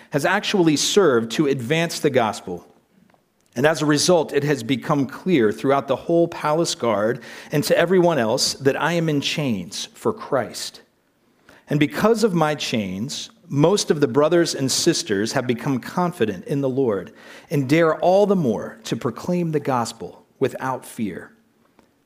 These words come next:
It is true that some preach Christ out of envy and rivalry, but others out of goodwill. The latter do so out of love, knowing that I am put here for the defense of the gospel.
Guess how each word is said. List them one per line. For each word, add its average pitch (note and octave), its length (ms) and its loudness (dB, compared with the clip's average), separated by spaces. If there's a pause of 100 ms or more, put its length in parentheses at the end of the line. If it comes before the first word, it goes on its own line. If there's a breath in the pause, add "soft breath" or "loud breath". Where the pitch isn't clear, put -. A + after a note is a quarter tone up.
(460)
It D#3+ 120 4
is D3+ 120 4
true G3 320 4
that C#3 160 4
some F#3 300 2
preach E3+ 360 0
Christ G#2+ 640 -2
out C3 140 2
of B2 100 2
envy C#3 480 2
and A2+ 180 0
rivalry, B2 520 0
but B2 160 2
others D#3+ 400 2
out C3 180 -2
of A2+ 140 -4
goodwill. B2 560 -2 (1120)
The C#3 100 4
latter D3+ 300 4
do C#3 240 2
so C#3 260 2
out C3+ 200 0
of A2+ 100 -2
love, B2+ 460 0 (560 loud breath)
knowing E3+ 300 4
that D#3 140 2
I E3 140 0
am D3+ 140 -2
put G#3+ 260 2
here - 540 -8
for D3 140 0
the C3+ 100 2
defense C3+ 560 -2
of B2 160 -4
the A#2+ 80 -2
gospel. A#2 560 -4